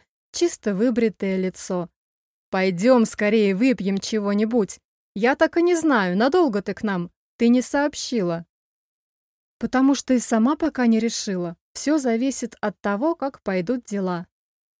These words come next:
Ева взяла принца под руку, и они стали подниматься наверх. В огромном гулком холле было прохладно.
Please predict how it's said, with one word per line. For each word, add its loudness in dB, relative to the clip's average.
Ева 2
взяла 2
принца 2
под -4
руку, 0
и -2
они 2
стали 0
подниматься -4
наверх. -4
В 0
огромном 4
гулком 0
холле 0
было 0
прохладно. -4